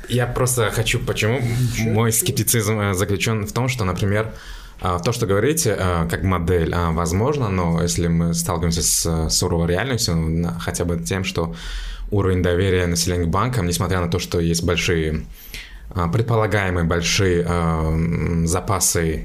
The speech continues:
Speaker 1: не в банковской сфере, то есть, по-, грубо говоря, в-, под подушкой у населения есть, а, несмотря на то, что достаточно большое количество населения,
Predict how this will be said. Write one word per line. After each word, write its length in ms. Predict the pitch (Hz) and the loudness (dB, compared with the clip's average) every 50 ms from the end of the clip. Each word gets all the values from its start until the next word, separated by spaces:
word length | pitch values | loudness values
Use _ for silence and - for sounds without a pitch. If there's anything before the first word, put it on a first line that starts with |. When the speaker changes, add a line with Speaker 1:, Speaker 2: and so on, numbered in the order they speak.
| - - | -4 -2
Speaker 1:
не 180 | 87 95 104 | 0 2 2
в 80 | 92 87 | 2 2
банковской 420 | 85 85 82 82 85 - - 110 | 0 0 0 0 -2 -2 -2 -2
сфере, 280 | - - - 117 117 117 | -4 0 0 2 0 2
то 200 | 113 - 90 85 | 0 0 0 0
есть, 300 | 85 85 82 - - - | 2 0 0 -2 -2 -4
по-, 280 | 87 85 82 82 85 | -2 -2 0 0 0
грубо 240 | 82 82 87 87 82 | 0 0 0 0 0
говоря, 400 | 80 82 82 82 - 87 80 78 | 0 0 0 0 0 -2 -4 -4
в-, 100 | - - - - - - | -6 -10 -16 -20 -10 -6
под 180 | - 87 85 - | -6 -6 -4 -4
подушкой 540 | 95 82 82 80 78 - - 101 107 - 131 - - - - - - - | -4 -2 -2 -4 -4 -2 -2 -2 -2 -2 -4 -8 -10 -10 -12 -14 -6 -4
у 60 | 87 | -2
населения 420 | 85 85 82 87 85 82 78 78 | 0 0 0 0 0 0 0 2
есть, 380 | 80 90 113 151 160 - - - | 2 2 0 0 0 0 0 0
а, 100 | 85 80 | 0 0
несмотря 440 | 80 95 110 - 107 90 85 90 87 | 0 0 0 0 0 -2 0 0 0
на 260 | 85 82 80 78 78 | 0 0 0 0 -2
то, 160 | - - - 85 | -4 -4 -4 -4
что 340 | 82 - - 80 80 82 82 82 92 - - - - - - - - - - - - - - - | -4 -4 -4 -2 -2 -2 -2 -4 -4 -8 -10 -16 -20 -18 -16 -14 -14 -14 -16 -20 -20 -20 -8 -6
достаточно 520 | 78 82 - - 85 80 - - 82 82 | -4 -2 0 0 0 0 0 0 0 0
большое 320 | 80 80 85 85 82 - 85 | 0 0 0 0 -2 -2 -2
количество 300 | 82 76 76 - - 82 | -2 -2 -2 0 0 0
населения, 720 | 82 - 85 80 78 78 78 78 80 82 80 78 76 | 0 0 0 0 2 2 0 0 0 0 -2 -2 -4